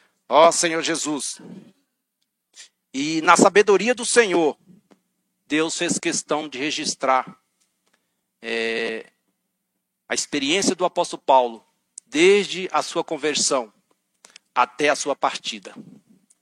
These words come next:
Deus, irmãos, ele não faz nada sem propósito. Eu creio que o Senhor queria nos mostrar um modelo, um modelo de alguém que recebeu o Senhor,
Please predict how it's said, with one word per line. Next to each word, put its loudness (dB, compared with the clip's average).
Deus, -2
irmãos, -2
ele -6
não -10
faz 2
nada 0
sem -8
propósito. -8
Eu -6
creio 0
que -16
o -10
Senhor -6
queria -4
nos -10
mostrar -2
um -20
modelo, -6
um -18
modelo 4
de -2
alguém 2
que -4
recebeu 4
o -6
Senhor, -2